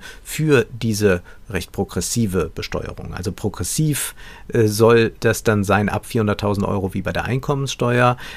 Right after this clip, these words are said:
Äh, ebenso verfahren wir dann mit der Schenkungssteuer und dann sagen wir, über eine Million, da alles, was darüber geht, da wird dann quasi hundert Prozent besteuert und auch bei den Firmen fällt ja dann einiges ab, äh, was da jährlich eingenommen wird.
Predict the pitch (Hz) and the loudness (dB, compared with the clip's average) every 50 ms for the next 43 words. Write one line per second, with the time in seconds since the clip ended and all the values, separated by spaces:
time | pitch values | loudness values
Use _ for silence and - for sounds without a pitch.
0 | - - - - 104 98 - - 127 117 135 120 120 120 110 - 117 110 - - | -16 -12 -4 -2 -2 -2 -2 0 2 4 4 6 6 6 6 4 2 2 2 2
1 | 107 104 104 107 98 107 101 92 98 92 95 92 87 80 90 - 87 92 - - | 2 4 4 2 2 2 2 2 2 0 0 0 -2 -4 -6 -8 -8 -6 -2 0
2 | 139 147 - 156 143 127 - - - 120 117 117 117 113 117 120 117 113 - - | 0 2 2 0 0 0 -2 0 2 2 4 4 4 4 4 4 4 2 0 -4
3 | - - 113 107 101 101 95 - - 110 101 101 95 98 101 95 101 101 98 - | -4 -4 -2 0 0 0 -2 -2 -2 -2 0 2 2 2 2 2 0 0 0 0
4 | 117 110 120 107 101 101 98 - - - - - - - 110 110 107 110 107 104 | 0 2 4 4 4 4 2 -2 -12 -20 -18 -12 -6 -2 2 2 4 6 4 4
5 | 98 104 98 104 107 107 110 113 - - - - - 95 95 101 95 - 107 107 | 6 6 6 6 6 4 2 0 -2 -4 -6 0 2 2 4 4 2 2 0 -2
6 | 104 - - 104 - - 98 101 104 98 104 98 92 95 98 98 92 - - - | -2 0 -2 -4 -2 -2 -2 -2 0 0 0 0 0 0 0 0 -2 -4 -10 -12
7 | - - 85 92 - 98 90 - 87 - 95 92 - - 92 95 92 95 90 110 | -10 -10 -10 -4 -2 -4 -2 -4 -6 -6 -6 -6 -2 -2 -2 -2 -2 -2 -4 -2
8 | 104 92 87 - - 90 - - 123 127 147 - - - - - - - - - | -2 -2 -4 -2 -4 -4 0 0 0 0 0 -2 -4 -10 -12 -18 -18 -18 -18 -10
9 | - 131 117 - - 123 117 110 110 117 117 113 - - - - 117 107 104 98 | -2 -2 -2 2 4 6 6 8 8 6 6 4 2 -2 -6 -2 0 0 0 0
10 | - 101 104 101 - - - - 101 98 87 92 92 - - - 139 139 143 151 | -2 -2 -2 -2 -4 -4 0 0 2 2 2 -2 -4 -4 2 2 2 4 4 0
11 | 147 - - 123 120 - 120 110 110 107 - - 107 107 107 104 104 101 - - | -2 -2 -2 -2 0 0 0 0 0 0 0 0 -2 -2 -2 -2 -2 -4 -6 -4
12 | 117 127 - - - 127 - - 120 113 104 101 107 101 - - 107 107 107 101 | -6 -6 -8 -8 -14 -12 -6 -4 -2 -2 -2 -2 -4 -4 -2 0 0 0 2 2
13 | 101 98 98 104 98 - - - 104 104 104 101 101 101 101 95 101 95 | 2 2 0 0 -2 -4 -4 -4 -2 0 0 0 2 0 2 0 0 -2